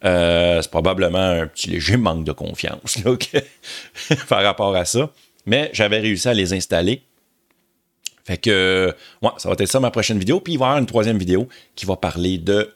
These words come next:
l'anti-rouille en tant que tel, euh, la technologie qu'il utilise, son fusil pour, euh, pour shooter les voitures qu'il a fabriqué lui-même. Euh, ça y a pris, je pense, euh,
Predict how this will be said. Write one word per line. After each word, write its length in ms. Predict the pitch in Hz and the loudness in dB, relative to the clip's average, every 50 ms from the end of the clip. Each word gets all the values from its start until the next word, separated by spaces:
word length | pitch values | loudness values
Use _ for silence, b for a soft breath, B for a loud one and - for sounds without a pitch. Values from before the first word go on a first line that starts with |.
| _ - | _ -4
l'anti-rouille 760 | - 101 107 113 107 - - 107 87 95 101 98 95 95 - - | 0 0 2 2 2 0 0 0 2 2 2 2 2 0 -2 -2
en 140 | 101 95 92 | -2 -2 0
tant 180 | - 98 82 | 0 0 -2
que 60 | 76 - - | -2 -4 -2
tel, 380 | 92 92 90 90 92 95 90 B B B B B B - | 0 2 4 4 4 2 0 B B B B B B -2
euh, 100 | 87 82 82 | 0 2 2
la 120 | 82 80 | 2 0
technologie 640 | 76 - - 113 - 123 120 113 107 101 90 85 104 | -2 0 -2 -2 0 2 2 4 4 2 2 0 -4
qu'il 120 | 101 - - | -6 -6 -8
utilise, 460 | - - 92 90 90 90 92 92 - | -6 -4 0 0 2 2 2 0 0
son 160 | - - 78 | 0 -2 -4
fusil 480 | 76 - - - 107 98 82 104 107 101 | -6 -8 -6 -2 0 0 0 0 -2 -4
pour, 320 | - - 95 92 87 80 | -2 0 0 0 2 2
euh, 160 | 87 85 82 85 B B B B B B | 2 2 2 0 B B B B B B
pour 200 | - 92 - - | -6 -6 -4 -2
shooter 400 | - - - 113 92 - - 104 | -2 0 0 0 0 0 2 2
les 100 | 101 95 | 2 2
voitures 400 | 85 85 82 76 - - 107 104 - | 2 0 0 -2 0 0 0 0 0
qu'il 100 | - 78 | -4 -6
a 40 | |
fabriqué 560 | - - 110 107 95 92 85 - - 110 113 101 | -2 0 0 0 0 0 -4 -4 -4 -2 -2 0
lui-même. 720 | 85 82 85 107 127 117 92 92 90 101 110 107 95 82 B B B B B B B B B - | 0 0 2 2 2 4 4 2 2 2 2 0 0 -2 B B B B B B B B B -4
Euh, 300 | - 76 76 76 78 76 | 0 2 2 4 4 2
ça 140 | 71 - 82 | 2 0 0
y 80 | 82 80 | 0 -2
a 40 | 78 | -2
pris, 200 | - - - 90 | -4 -6 -6 -6
je 100 | - - | -4 -2
pense, 380 | - 95 98 92 - - - | -2 -2 -2 -2 -4 -4 -4
euh, 380 | - 82 78 78 80 - - | -2 -2 -2 -2 -4 -4 -6